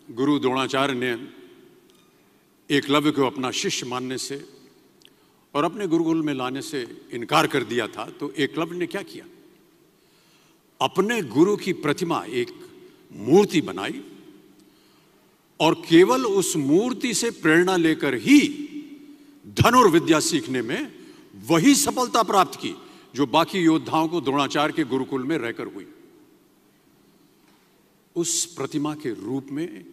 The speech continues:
एकलव्य को हमेशा अपने गुरु के पास रहने का एहसास था।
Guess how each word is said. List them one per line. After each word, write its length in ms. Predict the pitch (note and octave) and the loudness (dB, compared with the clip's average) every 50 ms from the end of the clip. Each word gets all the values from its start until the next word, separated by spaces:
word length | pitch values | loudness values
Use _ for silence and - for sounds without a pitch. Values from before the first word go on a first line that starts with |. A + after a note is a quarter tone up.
| - - - - - _ _ _ _ _ _ _ _ - | -20 -20 -20 -20 -20 _ _ _ _ _ _ _ _ -6
एकलव्य 520 | B2+ B2+ A#2 - A2+ G#2+ A#2+ C#3 C3+ C#3+ D3 | -6 -6 -6 -6 -6 -6 -6 -6 -6 -6 -8
को 180 | - - D3 - - - | -6 -8 -10 -10 -10 -10
हमेशा 440 | G#2+ B2 D#3+ G3+ F#3 - - G2+ D#2+ - - - - - - - - - - - _ _ _ _ _ _ _ _ - | -4 0 0 0 0 0 -6 -8 -12 -16 -18 -20 -20 -20 -20 -20 -20 -20 -20 -20 _ _ _ _ _ _ _ _ -12
अपने 260 | C#3+ - - E3 D3+ C3+ | -12 -10 -6 -6 -6 -6
गुरु 300 | G#2 F#2+ A2+ B2+ C3+ C3 | -6 -6 -4 -4 -4 -4
के 140 | C3+ B2+ G#2+ | -4 -6 -8
पास 380 | - - A#2 A#2+ A#2+ A2 - - | -6 -6 -8 -8 -8 -8 -10 -12
रहने 420 | A2 F#2 G#2 G#2 F#2 A#2+ B2 A#2+ | -12 -10 -12 -10 -10 -8 -8 -10
का 200 | A2 - G2 F#2+ - - - | -10 -10 -14 -16 -16 -16 -18
एहसास 540 | G2 F2 - - - C3 C#3 - - - - | -14 -12 -12 -10 -10 -10 -10 -12 -14 -14 -16
था। 100 | - G2+ | -18 -20